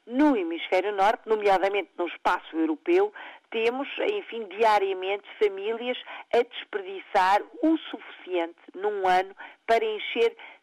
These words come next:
sessenta mil garrafões de cinco litros. Eu até estou a usar uma cábula, peço desculpa, <laughs> porque são tantos zeros, é uma coisa extraordinária. Diariamente, o que gastamos, uma família média,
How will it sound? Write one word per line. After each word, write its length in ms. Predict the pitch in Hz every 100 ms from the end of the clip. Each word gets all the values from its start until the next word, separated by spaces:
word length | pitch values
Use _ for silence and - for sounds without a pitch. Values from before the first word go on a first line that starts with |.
| - -
sessenta 880 | 311 302 - - 269 262 - 277 262 - - - _ -
mil 640 | 226 262 311 330 339 320
garrafões 720 | 233 262 254 220 214 - 285
de 220 | 294 - -
cinco 280 | 302 -
litros. 380 | 214 311 - 302 -
Eu 160 | 262
até 160 | 262 269
estou 280 | 262 - 254
a 120 | 247
usar 260 | 220 214 190
uma 180 | 196
cábula, 440 | 202 226 233 247 240
peço 260 | 247 240 - -
desculpa, 440 | - - 302 - -
<laughs> 120 | -
porque 380 | - 294 - - 339 349 285 - -
são 240 | 240 214 -
tantos 340 | 285 269 -
zeros, 360 | 214 233 247 - - -
é 120 | - 247
uma 120 | 254
coisa 240 | 269 226
extraordinária. 920 | 240 - 262 254 240 233 220 208 208 - -
Diariamente, 840 | 262 311 330 269 247 208 170 170 277 - - - - - _
o 100 | 311
que 180 | - 254
gastamos, 640 | 285 277 - 233 185 202
uma 140 | 208 202
família 520 | - 214 214 196 202
média, 580 | 196 196 185 151 170 156